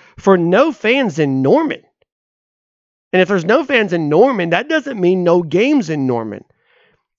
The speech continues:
And I think that we run the risk of borrowing trouble. Oklahoma's proved, they're three weeks solid. They can, they've proven that they've got a model in place that will keep their players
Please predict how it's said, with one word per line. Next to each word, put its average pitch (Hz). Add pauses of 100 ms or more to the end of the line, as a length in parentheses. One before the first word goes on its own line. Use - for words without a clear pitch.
And 220
I 214
think 302
that 208
we 202
run 180
the 226
risk 156
of 123
borrowing 143
trouble. - (880)
Oklahoma's 277
proved, 202
they're 208
three 233
weeks 302
solid. 165
They 180
can, 226
they've 202
proven 170
that 156
they've 196
got 190
a 170
model 156
in 240
place 156 (840)
that 156
will 139 (420)
keep 262
their 269
players 160